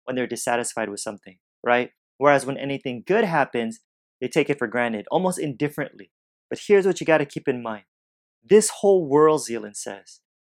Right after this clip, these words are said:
can be seen as a gigantic dual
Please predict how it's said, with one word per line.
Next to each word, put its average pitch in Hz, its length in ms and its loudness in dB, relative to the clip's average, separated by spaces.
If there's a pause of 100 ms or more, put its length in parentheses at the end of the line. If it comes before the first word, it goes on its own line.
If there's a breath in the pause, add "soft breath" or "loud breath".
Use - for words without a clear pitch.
(160)
can 143 180 -4
be 131 140 -4
seen 156 600 -4
as 127 160 -6
a 123 80 -4
gigantic 160 800 -6 (320)
dual 147 540 2